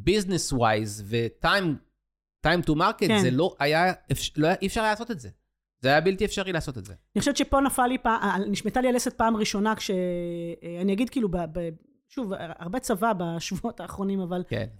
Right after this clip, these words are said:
Speaker 2: זה הקונטקסט של חיינו בשנה וחצי, שנתיים האחרונות. אה, כשהייתי במילואים, אחד האתגרים באמת, ככה פגשתי,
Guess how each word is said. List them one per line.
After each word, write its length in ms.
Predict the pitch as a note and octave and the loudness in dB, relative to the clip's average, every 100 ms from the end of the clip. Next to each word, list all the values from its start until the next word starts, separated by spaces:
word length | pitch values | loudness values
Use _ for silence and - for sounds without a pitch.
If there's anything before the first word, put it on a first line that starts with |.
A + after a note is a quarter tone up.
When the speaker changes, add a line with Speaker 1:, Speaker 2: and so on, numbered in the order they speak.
| - | -4
Speaker 2:
זה 120 | A3+ | -4
הקונטקסט 440 | - A#3+ A#3 - | 0 -2 -2 -4
של 120 | A3 | -2
חיינו 480 | F#3 G3+ G3+ G3 F3+ | -2 0 2 2 0
בשנה 340 | E3+ D#3+ F3 E3+ | -4 -4 -6 -6
וחצי, 280 | F3 F3 - | -8 -10 -8
שנתיים 340 | E3+ F3 E3+ | -8 -4 -4
האחרונות. 480 | E3 - F3+ B3+ - _ _ _ - | -6 -4 0 0 -2 _ _ _ 0
אה, 100 | G3 | 2
כשהייתי 220 | G3+ A#3 D4+ | 4 4 6
במילואים, 360 | B3 A3 D4 A#3+ | 6 6 4 2
אחד 240 | A3+ A#3 | 2 2
האתגרים 360 | A#3+ F#3 G#3+ B3+ | 2 2 2 4
באמת, 180 | A3 G#3+ | 2 0
ככה 140 | - | -2
פגשתי, 560 | A3+ G#3 G#3+ A#3 G3+ | 0 0 -2 -2 -4